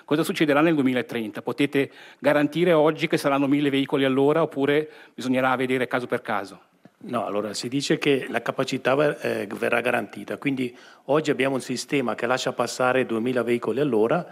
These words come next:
Speaker 2: e questo sistema rimarrà anche in futuro, questo sistema verrà ancorato nella legge. Vorrei però anche sfatare il principio che, eh, due tubi lasciano passare, eh, più traffico. Oggi abbiamo un sistema che lascia passare duemila veicoli all'ora,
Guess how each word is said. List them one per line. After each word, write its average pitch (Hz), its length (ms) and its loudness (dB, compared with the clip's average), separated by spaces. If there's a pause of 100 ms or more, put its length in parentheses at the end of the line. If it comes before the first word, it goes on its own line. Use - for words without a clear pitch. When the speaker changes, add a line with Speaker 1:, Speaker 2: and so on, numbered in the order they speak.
(280)
Speaker 2:
e - 120 -8
questo 117 240 -4
sistema 123 400 -2
rimarrà 110 340 0
anche 104 180 -2
in 101 60 -4
futuro, 139 380 0
questo 107 180 -6
sistema 135 400 -2
verrà 113 240 0
ancorato 107 480 -2
nella 101 220 -2
legge. 98 420 -4 (480)
Vorrei 165 220 2
però 175 220 2
anche 147 180 0
sfatare 123 580 0
il 113 140 -6
principio 151 760 -2 (420)
che, 135 400 -2
eh, 117 240 -6
due 156 200 -2
tubi 160 580 -2
lasciano 131 360 -2
passare, 123 560 -2
eh, 117 100 -10
più - 200 -8
traffico. 101 720 -6 (420)
Oggi 180 420 2
abbiamo 147 260 2
un 131 40 -4
sistema 175 420 -2
che 139 120 -2
lascia 135 240 -2
passare 131 460 0
duemila 143 400 0
veicoli 139 540 -2
all'ora, 110 680 0